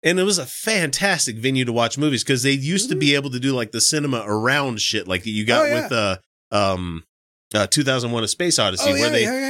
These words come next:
Speaker 2: yeah,
Speaker 1: they
Speaker 2: yeah,
Speaker 1: had the
Speaker 2: yeah.
Speaker 1: extra shit that they shot to show on the screens, on the sides of the screens, you
Speaker 2: Oh,
Speaker 1: know?
Speaker 2: yeah.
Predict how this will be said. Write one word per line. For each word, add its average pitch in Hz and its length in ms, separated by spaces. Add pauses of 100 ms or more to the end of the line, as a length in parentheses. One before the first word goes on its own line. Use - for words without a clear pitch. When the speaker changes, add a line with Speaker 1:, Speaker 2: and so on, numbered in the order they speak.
Speaker 2:
yeah, 262 80
Speaker 1:
they 143 60
Speaker 2:
yeah, 135 60
Speaker 1:
had 143 180
the 143 60
Speaker 2:
yeah. 139 60
Speaker 1:
extra 135 220
shit 147 220
that 110 80
they 113 100
shot 127 300
to 110 80
show 127 180
on 113 140
the 104 40
screens, 110 380
on 101 140
the 92 60
sides 117 420
of - 60
the - 60
screens, 82 440
you 110 80
Speaker 2:
Oh, - 20
Speaker 1:
know? 104 140
Speaker 2:
yeah. - 120